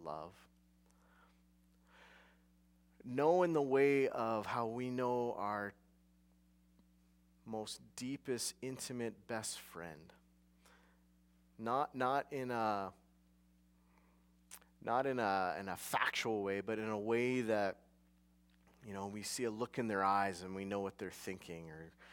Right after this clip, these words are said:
we can recollect an old story, or that we would know your love that deeply, that intimately, that it would just course through us. I pray for those that are, that are holding on to things or, or hiding f-, things from you, God, because out of a fear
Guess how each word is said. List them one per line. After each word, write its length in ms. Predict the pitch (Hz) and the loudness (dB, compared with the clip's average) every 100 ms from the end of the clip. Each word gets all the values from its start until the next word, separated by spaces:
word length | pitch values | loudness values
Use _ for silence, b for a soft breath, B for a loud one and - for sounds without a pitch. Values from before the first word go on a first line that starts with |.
| B B - | B B -12
we 80 | 104 | -10
can 180 | - 101 | -6 -2
recollect 580 | 107 - 107 104 - | -2 0 0 0 0
an 60 | 104 | -4
old 220 | 101 101 | -4 -2
story, 880 | - - - 101 98 92 92 92 90 | -4 -4 -4 -4 -4 -6 -8 -10 -14
or 220 | 82 67 - - _ _ b b b b b - | -16 -16 -18 -20 _ _ b b b b b -8
that 160 | 107 101 | -6 -6
we 240 | 117 139 | -6 -4
would 180 | 135 117 | -2 -2
know 320 | 113 113 117 | -2 -2 -2
your 260 | 113 110 104 | -2 -2 -4
love 500 | 92 95 92 87 87 | -4 -4 -2 -4 -6
that 380 | 90 95 101 104 - - | -4 -2 -2 -4 -10 -16
deeply, 400 | 107 107 - 90 | -12 -12 -12 -10
that 240 | 85 92 - | -8 -8 -8
intimately, 560 | 104 101 - 90 85 82 | -12 -10 -10 -10 -10 -10
that 160 | 85 90 | -8 -8
it 80 | |
would 140 | 95 95 | -10 -10
just 260 | 104 - b b b - | -10 -10 b b b -16
course 460 | - - 135 - - | -10 -6 -6 -6 -10
through 300 | - 101 92 | -12 -10 -10
us. 320 | 78 98 - - _ _ _ _ _ _ _ _ b b b b b b b b b | -10 -12 -16 -16 _ _ _ _ _ _ _ _ b b b b b b b b b
I 60 | - | 0
pray 180 | 165 143 | 2 2
for 160 | 143 | 4
those 280 | 127 131 113 | 4 4 4
that 120 | 117 | 4
are, 180 | 110 107 B B | 4 2 B B
that 80 | 113 | -2
are 120 | 113 | -2
holding 440 | - 151 135 123 | 0 0 2 2
on 180 | 117 120 | 2 2
to 100 | 117 | -2
things 360 | - 107 104 101 | -6 -6 -4 -4
or, 80 | 98 | -4
or 320 | 98 104 95 | -4 -4 -4
hiding 560 | - 127 139 131 120 110 | -2 4 4 4 -2 -4
f-, 240 | - - | -8 -10
things 280 | 120 113 104 | -6 -4 -6
from 280 | - 113 110 | -6 -4 -4
you, 140 | 104 | -4
God, 420 | 98 101 95 95 92 | -4 0 2 2 0
because 280 | 101 110 104 | -10 -8 -4
out 100 | 101 | -4
of 100 | 95 | -4
a 100 | 92 | -6
fear 720 | - - 123 123 117 98 | -8 -10 -6 -4 -2 -2